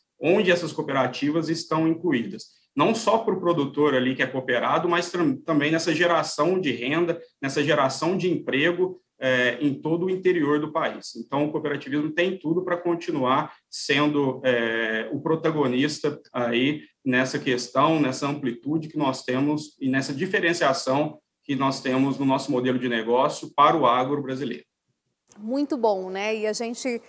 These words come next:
Speaker 2: tem todos esses dados, vimos há pouco o exemplo de Minas Gerais, temos também muito forte a atuação do cooperativismo lá nos estados do sul do país, ou seja, né, como esses modelos que dão certo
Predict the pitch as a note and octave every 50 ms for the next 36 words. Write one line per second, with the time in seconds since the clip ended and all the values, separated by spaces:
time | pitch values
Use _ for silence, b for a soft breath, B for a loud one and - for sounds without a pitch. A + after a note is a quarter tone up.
0 | b b b b _ A3+ G#3+ A3+ A#3+ A#3 A#3+ A3+ A3+ G#3+ G#3 G3 A3+ A3 A3 -
1 | G#3+ G3 F#3 F3+ G#3+ G3+ G3+ A3+ A#3+ A#3+ A3 G3+ G#3+ G3 - - - A#3+ B3+ C4
2 | B3 A#3 - A3 G3+ G3+ - A3+ A3 A3 A3+ A3 B3 A3 G#3 G3 G#3+ A3 A3 G#3+
3 | - A3 G#3+ G#3+ G#3+ G3+ G3+ G3+ G3 F3+ G3 F#3+ F3 F3+ F#3+ G#3+ A3+ A#3 A3+ G#3+
4 | - - B B B B B B B _ _ C#4+ C#4 D4 E4 G4 G4+ F4 C4 A3+
5 | - - - - A3+ G#3+ G#3 F#3 G3+ G#3+ A#3 B3+ C4 A#3+ A3+ A#3+ B3+ - B3 F#3+
6 | - - A3+ A3 B3 C4+ C4+ C4+ - - A3 G3 G3 G3 - A3 G#3+ G3+ - -
7 | A#3 A3 G#3 G#3+ - A3 G#3 - A3 G#3 G#3 G#3 - - A3 F#3+ F3+ G3+ A3 A#3+
8 | A3 G3+ A3 A3+ A3 b b b b b b - G3+ G#3 A3+ A#3+ C4 C#4+ D4 C#4
9 | C4+ B3 A#3 B3 A#3 - - A3 G#3 G#3+ G#3 - - G3+ F#3 A#3 A3+ - - -
10 | C4 C#4 D4+ B3+ B3+ A#3+ - G#3 F#3+ G3 A3 B3 C4+ B3+ - - - - - B3
11 | C4+ C4 - - B3 A3 G#3 G3+ G3 - - F#3 F#3+ G3 G#3+ A3+ - D#4+ F#4+ A#4+
12 | B4 A4+ F#4 D#4 - - C4 G#3+ B3 A#3 A3 G#3 F3 G#3 G3+ A#3 C#4 D4+ C4 G#3+
13 | G3 - - - - - - A#3+ F#3+ A3 A3+ A#3 A#3 - - - G#3 G3+ A#3 C4
14 | C4+ - - A3 F#3